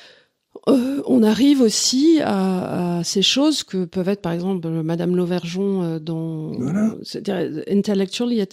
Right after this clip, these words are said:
Speaker 1: idiots. Enfin, en tout cas, si on doit juger à partir du résultat, euh,
Speaker 2: Du
Speaker 1: obtenu.
Speaker 2: résultat, donc, c'est, et, oui, c'est ça. Et, euh, ce qu'il y a d'étonnant, c'est donc que ces gars qui, autrefois, faisaient les grands corps en France,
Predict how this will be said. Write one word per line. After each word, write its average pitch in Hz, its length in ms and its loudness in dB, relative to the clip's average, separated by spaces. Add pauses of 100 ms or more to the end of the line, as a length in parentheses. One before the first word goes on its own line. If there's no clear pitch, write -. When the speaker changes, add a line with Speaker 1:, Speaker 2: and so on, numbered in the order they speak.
Speaker 1:
idiots. 214 540 -6 (220)
Enfin, 175 380 2
en 185 100 2
tout 185 100 -2
cas, 240 140 0
si - 120 0
on 185 80 4
doit 180 180 4
juger 175 460 2
à - 80 -2
partir 202 340 -6
du 185 120 -4
résultat, 175 600 0
euh, 175 200 0
Speaker 2:
Du 123 100 0
Speaker 1:
obtenu. 143 220 8
Speaker 2:
résultat, 202 320 6
donc, 165 320 4
c'est, - 260 -2
et, 98 440 -2
oui, 180 200 4
c'est 165 160 2
ça. 226 260 -2 (1200)
Et, 147 280 -4
euh, - 40 -4 (340)
ce - 80 -8
qu'il 147 100 0
y - 20 2
a - 20 -4
d'étonnant, 175 420 0
c'est - 160 -2
donc 143 200 -4
que 135 120 -2
ces 139 240 0
gars 139 220 -2
qui, - 300 -4
autrefois, 131 640 0
faisaient 104 340 -2
les 101 120 -2
grands 104 160 -4
corps 104 180 -2
en 101 100 -4
France, - 520 -6